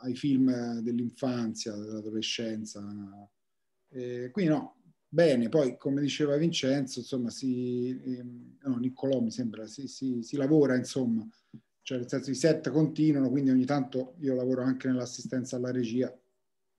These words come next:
si procede, ecco. Però l'obiettivo è uno, è uno solo, ecco, la regia, insomma, lo sviluppo dei propri progetti.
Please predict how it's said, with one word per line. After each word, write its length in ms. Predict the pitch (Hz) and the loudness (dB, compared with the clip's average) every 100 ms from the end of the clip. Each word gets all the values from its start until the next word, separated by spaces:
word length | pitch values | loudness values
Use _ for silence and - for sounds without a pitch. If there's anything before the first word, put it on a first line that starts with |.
| - | -20
si 180 | - 127 | -8 -6
procede, 560 | 120 110 127 107 104 110 | -6 -6 -4 -4 -6 -8
ecco. 260 | - - _ _ _ _ _ _ _ - | -10 -20 _ _ _ _ _ _ _ 0
Però 320 | 156 - - | 2 2 -2
l'obiettivo 760 | 139 120 127 127 120 113 104 98 | -6 0 0 0 0 0 -2 -6
è 60 | |
uno, 360 | 107 104 104 98 | -10 -8 -8 -8
è 40 | 104 | -8
uno 240 | 101 98 | -8 -10
solo, 380 | - 92 90 90 | -12 -12 -10 -10
ecco, 240 | 90 _ 107 | -12 _ -14
la 100 | 98 | -12
regia, 380 | 98 90 98 | -12 -10 -10
insomma, 380 | 90 - 95 92 | -10 -14 -14 -14
lo 80 | 98 | -14
sviluppo 400 | 98 110 110 - | -6 -4 -4 -4
dei 120 | 110 | -6
propri 240 | 107 101 101 | -6 -10 -14
progetti. 540 | 98 98 92 87 _ | -18 -16 -14 -14 _